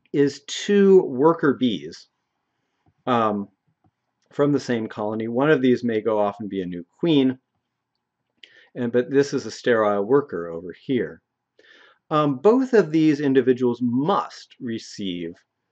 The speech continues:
this single, um, chromosome from their haploid father.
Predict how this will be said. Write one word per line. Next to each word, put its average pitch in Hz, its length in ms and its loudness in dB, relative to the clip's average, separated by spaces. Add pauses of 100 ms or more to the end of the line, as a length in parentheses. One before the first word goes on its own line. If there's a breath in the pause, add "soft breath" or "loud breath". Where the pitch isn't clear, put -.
(760)
this 127 260 2
single, 143 880 4 (200)
um, 98 480 -6 (400)
chromosome 98 560 -2
from 101 200 -10
their 101 220 -8 (100)
haploid 87 720 -6 (240)
father. 123 540 -4